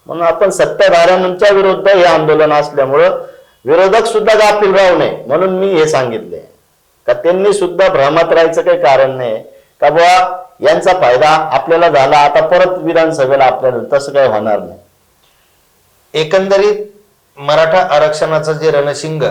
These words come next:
Speaker 2: मागील एक वर्षापासून फुंकलेलं आहे, महाराष्ट्रभर वाजत आहे, त्याचे पडसाद नक्कीच येत्या विधानसभेवर पडणार आहेत. या आरक्षणाच्या मुद्द्याबद्दल नानासाहेबांनी सखोल अशी माहिती आपल्यास दिलेली आहे.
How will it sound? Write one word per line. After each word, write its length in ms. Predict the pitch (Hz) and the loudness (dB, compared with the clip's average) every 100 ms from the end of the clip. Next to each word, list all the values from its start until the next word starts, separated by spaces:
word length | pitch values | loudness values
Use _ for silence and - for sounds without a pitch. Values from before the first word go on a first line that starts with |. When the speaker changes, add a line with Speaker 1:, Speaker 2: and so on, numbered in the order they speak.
| - - - _ _ _ _ _ 123 | -8 -16 -20 _ _ _ _ _ -10
Speaker 2:
मागील 320 | 131 131 143 - | -6 -6 -8 -8
एक 220 | 135 143 143 | -4 -4 -2
वर्षापासून 640 | 139 - 147 139 147 147 - | -4 -2 -2 -2 -4 -12 -10
फुंकलेलं 440 | 143 131 131 135 | -12 -8 -4 -2
आहे, 240 | 120 110 107 - 113 | -2 -4 -12 -20 -12
महाराष्ट्रभर 680 | 117 120 123 - 123 127 | -8 -6 -6 -6 -8 -6
वाजत 380 | 123 123 123 131 | -4 -4 -4 -4
आहे, 200 | 117 104 - - | -4 -4 -12 -16
त्याचे 180 | 117 - | -16 -12
पडसाद 460 | 139 131 - 143 139 - - | -6 -6 -4 -2 -2 -4 -16
नक्कीच 400 | 127 131 165 156 | -14 -14 -12 -10
येत्या 200 | 143 120 | -6 -6
विधानसभेवर 540 | 117 117 110 113 110 110 | -6 -6 -8 -10 -10 -6
पडणार 340 | 113 113 110 | -6 -6 -4
आहेत. 200 | 113 127 - _ _ _ _ _ _ _ _ _ _ _ | -4 -6 -16 _ _ _ _ _ _ _ _ _ _ _
या 180 | 143 160 | -2 0
आरक्षणाच्या 680 | 151 151 147 156 147 147 143 | 2 0 -2 -4 -6 -6 -8
मुद्द्याबद्दल 540 | 143 156 151 123 127 - - _ _ | -4 -4 -2 -4 -6 -8 -20 _ _
नानासाहेबांनी 760 | 127 127 139 135 139 139 143 143 | -8 -4 -2 0 0 0 -4 -6
सखोल 520 | - 139 139 160 160 | -6 -8 -4 -4 0
अशी 200 | 147 151 | -2 -4
माहिती 340 | 143 131 127 | -6 -6 -4
आपल्यास 360 | 123 123 123 117 | -4 -4 -10 -10
दिलेली 280 | 123 127 127 | -12 -8 -4
आहे. 220 | 110 104 | -4 -6